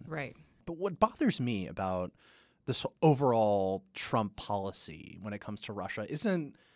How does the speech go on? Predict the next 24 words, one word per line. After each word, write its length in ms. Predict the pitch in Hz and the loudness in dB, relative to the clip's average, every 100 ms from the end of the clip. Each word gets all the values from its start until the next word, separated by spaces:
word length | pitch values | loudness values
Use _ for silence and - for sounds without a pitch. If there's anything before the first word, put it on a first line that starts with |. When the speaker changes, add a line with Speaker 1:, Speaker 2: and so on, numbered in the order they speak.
| _ _ - | _ _ 4
Speaker 2:
though 100 | 185 | 6
the 100 | 170 | 6
unknowables, 720 | 165 151 123 120 104 92 - | 4 4 2 0 0 -4 -6
and 80 | 101 | -10
that's 140 | 92 | -10
the 60 | - | -10
kind 140 | 113 | -6
of 60 | 104 | -6
thing 80 | 104 | -6
that 100 | 95 | -6
keeps 220 | 113 - | -8 -6
you 60 | 104 | -6
up 100 | 107 | -6
at 80 | |
night, 160 | 92 92 | -6 -6
but 80 | 113 | -4
what 180 | 117 151 | -4 0
really, 320 | 156 214 117 | 2 4 2
really 440 | 107 156 160 127 | 2 2 4 2
worries 440 | 90 80 85 78 - | 0 -4 -6 -6 -8
me 240 | 80 82 - - - _ _ | -10 -14 -16 -20 -20 _ _
is 140 | - 156 | 0 2
the 120 | 175 | 4
incoherence 1000 | 214 208 180 - 170 139 107 - - - | 4 4 0 2 2 2 -2 -4 -8 -10